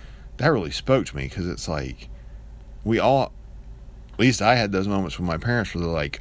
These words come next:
"I'm just disappointed." And that to me, it, it, it, for, for, for God to say, "I have no pleasure in you," to me, that, that is, that is a far worse,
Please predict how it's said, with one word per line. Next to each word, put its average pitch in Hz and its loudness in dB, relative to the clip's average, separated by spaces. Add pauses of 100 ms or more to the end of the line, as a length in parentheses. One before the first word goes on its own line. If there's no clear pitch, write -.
"I'm 127 2
just 110 0
disappointed." 78 -2 (1400)
And 101 2
that 107 6
to 113 0
me, 85 0 (340)
it, 90 0
it, 73 -6 (100)
it, 73 -10
for, 104 2 (100)
for, 101 0 (120)
for - -2
God 104 4
to 95 -2
say, 90 2 (640)
"I 110 6
have 123 0
no 95 2
pleasure 101 0
in 73 -2
you," 60 -6 (600)
to 110 0
me, 107 4
that, 87 2
that 87 2
is, 85 -4 (1300)
that 95 4
is 98 2
a 80 -6
far 92 2
worse, 80 -2